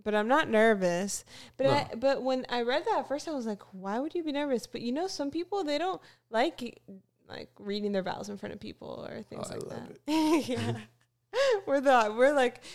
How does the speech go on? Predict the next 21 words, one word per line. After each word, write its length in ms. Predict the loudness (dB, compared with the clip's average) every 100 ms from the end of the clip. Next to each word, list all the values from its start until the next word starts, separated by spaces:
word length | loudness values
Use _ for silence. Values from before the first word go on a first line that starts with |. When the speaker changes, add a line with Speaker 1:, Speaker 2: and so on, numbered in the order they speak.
| -20 -12
Speaker 1:
we, 340 | -6 -2 -2 -4
we 220 | -4 -2
do 120 | 0
not 240 | 2 2 2
mind 240 | 0 0
being 140 | 0 -2
in 80 |
front 180 | -4 -6
of 80 | -8
a 60 | -10
camera 400 | -10 -8 -8 -8
or 80 | -8
anything 300 | -8 -8 -12
like 220 | -12 -14
that, 220 | -16 -16 -8
or 140 | -6
a 60 | -6
crowd 320 | -8 -10 -8
of 80 | -10
people. 380 | -14 -18 -18 -20 _ _ _ _ 0
Um, 920 | 2 4 4 4 2 0 -2 -4